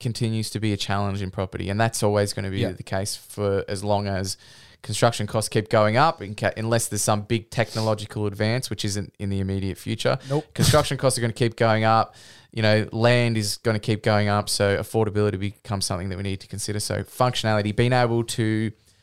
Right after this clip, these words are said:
Speaker 1: whether it's store as many boxes, produce as many goods, whatever it is that you're doing in the commercial space,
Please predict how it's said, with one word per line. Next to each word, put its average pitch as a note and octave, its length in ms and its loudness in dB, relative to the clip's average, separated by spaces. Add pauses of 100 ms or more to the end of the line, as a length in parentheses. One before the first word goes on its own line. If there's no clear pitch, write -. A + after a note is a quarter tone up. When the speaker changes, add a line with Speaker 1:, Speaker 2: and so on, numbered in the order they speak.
(300)
Speaker 1:
whether A2+ 300 4
it's A2+ 160 2
store A#2+ 460 4
as G#2+ 100 2
many A2 220 2
boxes, A2 680 0 (220)
produce A2+ 400 -2
as G2+ 80 -6
many G#2+ 240 -2
goods, G#2+ 520 0
whatever A2 320 0
it G#2 80 0
is G#2 360 -2
that G2+ 240 -12
you're G2+ 80 -10
doing G#2 280 -2
in G2+ 160 -6
the G2 60 -10
commercial G2 380 -10
space, A2 360 -2